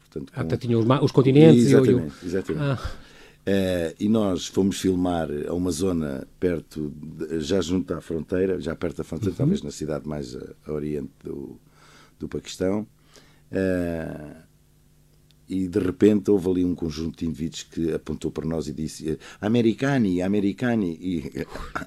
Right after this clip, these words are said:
Speaker 1: "Am-, am-, Ameriki, Ameriki". Eh,
Speaker 2: E isso
Speaker 1: e a
Speaker 2: era mau
Speaker 1: coisa
Speaker 2: sinal naquela
Speaker 1: ali
Speaker 2: zona.
Speaker 1: naquela
Speaker 2: Sim.
Speaker 1: zona era altamente desaconselhável para a saúde.
Speaker 2: Exatamente, exatamente.
Speaker 1: <laughs> E então eu saquei daqui e disse, "Epá, dai-, dai-, dai a bola". E então tive a op-,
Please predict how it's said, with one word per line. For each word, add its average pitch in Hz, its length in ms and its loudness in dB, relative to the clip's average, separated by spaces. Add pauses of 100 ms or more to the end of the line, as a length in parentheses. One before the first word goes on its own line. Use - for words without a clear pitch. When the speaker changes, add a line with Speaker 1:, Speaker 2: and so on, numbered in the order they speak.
Speaker 1:
"Am-, 110 240 2
am-, 117 160 -2
Ameriki, 117 680 4
Ameriki". 98 600 0 (600)
Eh, 87 640 -4
Speaker 2:
E 123 240 2
isso 135 160 2
Speaker 1:
e 151 40 8
a - 20 10
Speaker 2:
era 131 100 10
mau 131 140 10
Speaker 1:
coisa 139 160 8
Speaker 2:
sinal 127 200 8
naquela 127 280 8
Speaker 1:
ali 120 80 10
Speaker 2:
zona. 110 240 8
Speaker 1:
naquela 113 300 6
Speaker 2:
Sim. 110 80 8
Speaker 1:
zona 104 140 8
era 92 140 4
altamente 90 340 0
desaconselhável 87 520 -4
para - 120 0
a 113 40 2
saúde. 107 240 4
Speaker 2:
Exatamente, 110 240 4 (260)
exatamente. 127 580 6
Speaker 1:
<laughs> - 280 -14 (220)
E 110 120 6
então 101 480 2
eu 87 920 -2
saquei 104 420 0
daqui 104 240 -2
e - 20 0
disse, 104 260 -4
"Epá, 110 240 -8
dai-, 117 180 -8
dai-, 113 280 -4
dai 98 240 -4
a 87 60 -6
bola". 58 400 -12
E 101 80 0
então 90 380 -2 (520)
tive 123 220 4
a - 20 8
op-, 104 120 2